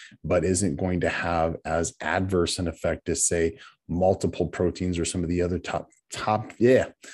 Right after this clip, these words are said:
other possible proteins that are in the covid, uh, virus. So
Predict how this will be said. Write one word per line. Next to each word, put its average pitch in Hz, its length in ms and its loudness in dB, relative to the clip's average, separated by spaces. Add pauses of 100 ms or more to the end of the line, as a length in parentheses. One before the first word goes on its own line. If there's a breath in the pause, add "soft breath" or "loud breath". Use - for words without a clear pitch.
(280 loud breath)
other 123 200 8
possible 127 560 2
proteins 95 480 0
that 95 120 2
are 90 180 2
in 92 180 -2
the 87 80 0
covid, 80 540 -2 (440 loud breath)
uh, 73 200 0
virus. 69 520 -2 (560 loud breath)
So 110 560 6